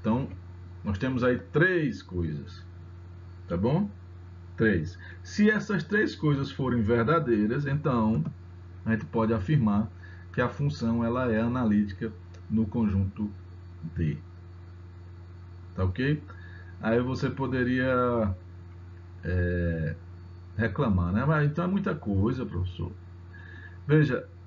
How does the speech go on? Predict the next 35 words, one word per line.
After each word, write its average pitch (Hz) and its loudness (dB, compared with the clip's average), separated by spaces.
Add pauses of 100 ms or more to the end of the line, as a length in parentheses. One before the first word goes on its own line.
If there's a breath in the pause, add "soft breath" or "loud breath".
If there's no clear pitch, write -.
(400)
no 208 6
nosso 147 4
caso, 147 2
verificar 147 2
que 123 0
u 139 4
e 131 6
v 110 4
são 123 -2
contínuas, 104 2
em 160 2
geral 147 6
vai 143 2
ser 175 -4
fácil, 127 -2
porque 110 -4
nós 117 2
vamos 120 0
ter 120 0
em 117 2
mãos 110 2
polinômios. 104 2 (680)
Ou 170 2
polinômios 175 4
ou 185 2
funções 165 2
que - -4
nós 170 2
já 160 4
sabemos 147 2
a 147 2
continuidade 139 2
de, 127 -2
de 131 0
antemão. 131 2